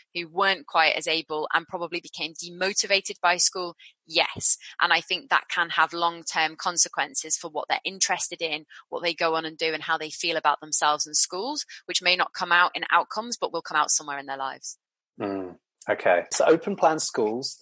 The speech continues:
Speaker 2: first to go into Classroom one oh one. Uh, let's move on to your second item.
Speaker 1: The second one is the idea that free schools, which were my specialism at a time, um, are somehow really special. And this was a huge,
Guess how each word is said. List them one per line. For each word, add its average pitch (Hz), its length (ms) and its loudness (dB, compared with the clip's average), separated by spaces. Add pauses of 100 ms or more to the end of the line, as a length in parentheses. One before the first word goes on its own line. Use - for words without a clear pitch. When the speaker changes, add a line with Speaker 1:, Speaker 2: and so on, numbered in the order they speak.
Speaker 2:
first 127 300 2
to 127 80 -10
go 113 420 4
into 113 640 -4
Classroom 107 460 -2
one 101 120 2
oh 95 120 0
one. 98 240 0 (240)
Uh, 113 120 4
let's 151 220 2
move 139 160 -2
on 135 80 -4
to 131 140 -6
your 120 80 -4
second 110 320 -6
item. - 260 -4 (400)
Speaker 1:
The 233 80 0
second 254 420 4
one 165 280 4 (160)
is 180 240 4
the 185 160 2
idea 175 400 4
that - 160 -2
free 220 240 2
schools, 156 480 2
which - 200 -4
were 160 80 -4
my 151 140 2 (100)
specialism 170 840 0
at 147 100 -2
a 160 40 -8
time, 202 340 -2 (400)
um, 165 280 2
are 208 180 8
somehow 240 500 4
really 226 240 2
special. - 640 4 (480)
And 208 140 2
this 277 240 4
was 285 260 2
a - 60 0
huge, 294 720 0